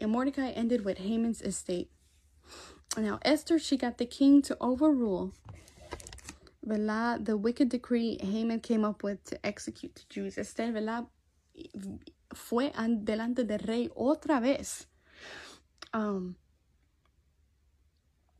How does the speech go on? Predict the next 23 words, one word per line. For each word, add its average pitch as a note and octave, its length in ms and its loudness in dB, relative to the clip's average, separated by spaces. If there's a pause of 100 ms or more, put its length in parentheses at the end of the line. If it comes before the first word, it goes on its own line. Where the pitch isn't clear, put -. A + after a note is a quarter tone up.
(440)
y, A3+ 180 2
¿verdad? G#3+ 300 -2
Se A#3 180 2
humilló A3 380 2
delante A3 420 0
del G#3 280 -2
rey A3+ 440 -2
y G#3+ 300 -4
se A#3 160 0
echó A3+ 220 -2
a B3 40 -2
sus B3+ 180 0
pies B3 240 0
llorando C4+ 600 4 (240)
y A#3+ 160 0
rogándole C4+ 680 6
que B3 100 2
hiciese A#3+ 400 2
nula C4+ 420 8
la A3 140 -2
maldad G#3 460 -2
de B3 100 0
Amán A3 420 0